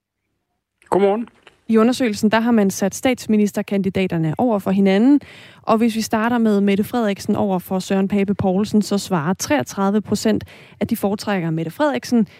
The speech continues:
Speaker 2: mens Søren Pape har toogtredive procents opbakning. Hvordan kan det være, at vi ser, at Mette Frederiksen taber terræn til, ja, faktisk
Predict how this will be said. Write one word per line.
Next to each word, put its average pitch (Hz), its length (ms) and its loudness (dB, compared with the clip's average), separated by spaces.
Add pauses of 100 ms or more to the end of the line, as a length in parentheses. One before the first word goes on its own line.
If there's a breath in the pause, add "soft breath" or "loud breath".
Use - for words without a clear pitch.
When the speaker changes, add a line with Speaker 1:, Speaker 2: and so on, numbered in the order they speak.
(160 loud breath)
Speaker 2:
mens 226 360 0
Søren 202 260 -2
Pape 202 340 -4
har 208 260 -2
toogtredive 180 840 -4
procents - 580 -4
opbakning. 170 680 -2 (500 loud breath)
Hvordan 196 320 2
kan 285 100 2
det 247 80 0
være, 208 340 0
at 185 160 -4
vi 190 60 -2
ser, 226 280 0
at 185 260 -2
Mette 190 200 2
Frederiksen 196 440 0
taber 180 380 -4
terræn 190 420 0
til, 190 280 0
ja, 92 80 -4
faktisk - 440 -8